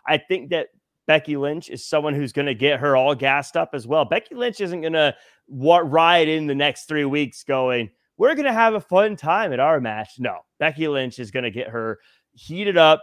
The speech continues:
gonna get her angry, gonna get in her head. And I think this will be the one contender that Becky Lynch getting in their head is gonna cause Becky Lynch more problems than it helps,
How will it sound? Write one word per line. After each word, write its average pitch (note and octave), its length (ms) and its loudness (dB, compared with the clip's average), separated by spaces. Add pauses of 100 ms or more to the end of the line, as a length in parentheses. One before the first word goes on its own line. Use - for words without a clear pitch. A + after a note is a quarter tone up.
gonna C#3+ 180 0
get D3 220 0
her D#3 140 0
angry, D3 360 -2
gonna C3+ 200 -4
get C3 200 -2
in D3+ 80 -10
her D3 200 -4
head. C#3+ 240 0
And C#3 80 -4
I C3 40 -2
think D#3 220 -10
this C#3 140 -14
will C3+ 80 -16
be C#3+ 60 -6
the C3+ 100 -4
one D3 420 -2
contender C#3+ 580 -4
that B2 220 -2
Becky C3+ 300 -6
Lynch C3 240 -8
getting C3 260 -2
in B2 80 -6
their A#2+ 140 -2
head C#3 340 2
is C3 140 -4
gonna A#2 160 -12
cause A#2+ 260 -2
Becky C3 320 -8
Lynch B2 320 -8
more A#2+ 140 -6
problems B2+ 480 -2
than A#2+ 120 -10
it G#2 120 -12
helps, D3 420 -4